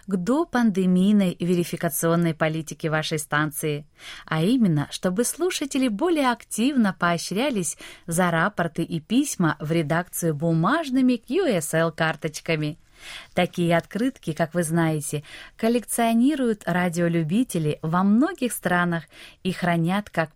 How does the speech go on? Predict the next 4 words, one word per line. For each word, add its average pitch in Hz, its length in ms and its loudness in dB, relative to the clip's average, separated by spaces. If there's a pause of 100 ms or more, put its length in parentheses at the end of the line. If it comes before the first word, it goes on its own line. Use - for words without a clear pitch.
память 196 560 -2
от 160 180 -6
любимых 165 540 -2
радиостанций. 156 920 -2